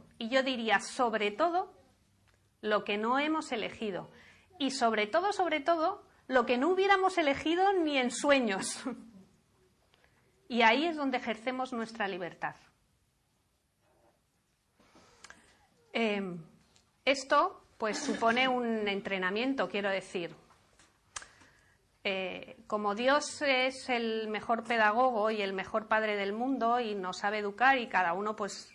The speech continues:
le dedica el ritmo y, y le diseña, eh, en su providencia lo que le hace falta para ir avanzando,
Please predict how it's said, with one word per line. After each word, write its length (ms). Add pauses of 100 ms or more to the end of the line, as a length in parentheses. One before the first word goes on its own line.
(100)
le 400
dedica 400
el 100
ritmo 580
y, 240 (800)
y 100
le 160
diseña, 760 (100)
eh, 800
en 120
su 160
providencia 600
lo 120
que 100
le 100
hace 180
falta 360
para 200
ir 140
avanzando, 840